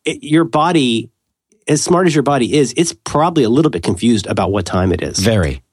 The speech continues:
Speaker 1: If you've ever tried to understand jet lag, you have to understand jet lag is, is, yes, it is maybe primarily about sleep. But again, jet lag is also about all kinds of, like, the way that your organs operate, what times you eat,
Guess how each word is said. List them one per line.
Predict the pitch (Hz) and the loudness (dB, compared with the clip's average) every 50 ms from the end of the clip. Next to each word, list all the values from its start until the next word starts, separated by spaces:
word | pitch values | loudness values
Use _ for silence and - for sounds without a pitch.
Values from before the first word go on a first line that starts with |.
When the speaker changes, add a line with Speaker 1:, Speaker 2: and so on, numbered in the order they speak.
| - - | -4 -2
Speaker 1:
If | 131 147 | 2 2
you've | 156 123 | 2 2
ever | 135 135 139 190 | 2 2 2 0
tried | 185 - 170 165 165 | 0 0 -2 0 0
to | 165 | 0
understand | 151 147 147 139 - 151 135 123 113 113 | 2 0 0 0 0 0 0 0 0 0
jet | 123 117 110 92 | 0 -2 -2 -4
lag, | 95 78 76 80 87 98 | -6 -6 -6 -8 -8 -4
you | 120 120 | -4 -2
have | 113 135 - | 0 -2 0
to | - 147 | 0 0
understand | 139 127 - - 127 113 98 | 0 0 0 0 -2 0 0
jet | 135 123 | -2 -2
lag | 113 123 117 110 | -2 0 0 0
is, | 107 101 104 | -2 -2 -2
is, | - 120 117 110 - 110 | 0 0 0 0 -2 -2
yes, | 127 139 147 - - | -2 -2 -2 -2 0
it | - 131 | 0 2
is | 135 131 120 - - - - - - - - - _ - | 2 2 0 -2 -8 -16 -20 -20 -20 -20 -20 -12 _ 0
maybe | 339 370 349 311 165 | 2 4 4 2 0
primarily | - - 147 110 104 107 107 110 127 151 156 | 2 -2 0 2 2 2 2 2 2 2 2
about | 156 160 160 170 - | 2 2 -2 -2 -2
sleep. | - - - 196 202 202 - - - - - - _ | -4 0 2 2 0 0 -4 -12 -20 -20 -20 -18 _
But | - 180 180 | -6 -2 -2
again, | 190 190 262 233 113 98 | 0 2 2 2 2 0
jet | - 196 202 180 | 0 0 0 0
lag | 185 185 190 170 | 0 0 0 0
is | 185 - | 0 -2
also | - 156 175 202 208 - 185 151 | 0 0 0 0 0 0 0 0
about | 135 127 131 139 160 - | 0 0 0 -2 -2 0
all | 147 165 180 | 0 -2 0
kinds | - - 180 160 | 0 0 0 0
of, | 156 | 0
like, | 156 143 | -2 0
the | - 135 | 0 0
way | 123 151 165 | 2 4 4
that | 170 170 - | 4 4 2
your | 175 - - | 0 0 2
organs | 135 160 170 160 123 90 85 | 4 4 4 4 2 0 0
operate, | 92 85 - - 98 98 87 - - - - - | -2 -4 -2 -2 0 0 0 -2 -6 -10 -6 0
what | 151 180 185 - | 0 0 0 0
times | - - 170 165 175 175 147 143 | -2 0 2 4 4 2 2 2
you | 139 - | -2 0
eat, | - 156 123 80 - | 0 0 0 -2 -4